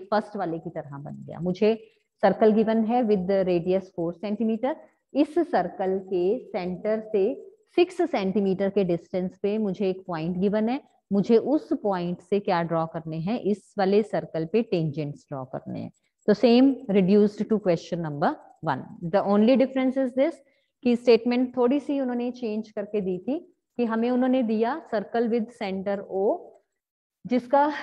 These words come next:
radius four centimeter है, तो हमने circle with center O बना लिया radius four centimeter। अब क्या कह रहा है कि इस circle के जो center है, same center के साथ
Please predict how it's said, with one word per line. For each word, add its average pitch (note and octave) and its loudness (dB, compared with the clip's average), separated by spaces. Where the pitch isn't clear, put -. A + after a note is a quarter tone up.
radius A#3 2
four F#3+ -4
centimeter A3+ -6
है, C#4+ -10
तो A3 2
हमने G#3 0
circle A3 -2
with A3 -2
center G3+ -4
O G3+ 0
बना G3+ -2
लिया G3+ -4
radius F#3+ -4
four F3 -2
centimeter। G#3+ -2
अब B3+ 2
क्या D#4+ 4
कह D#4 0
रहा C#4 -2
है D#4+ -2
कि D#4 -2
इस - -4
circle C4+ 0
के B3+ 0
जो A#3 2
center G#3 -4
है, G3 -2
same B3+ -2
center F#3+ -8
के F#3+ -4
साथ F#3 -4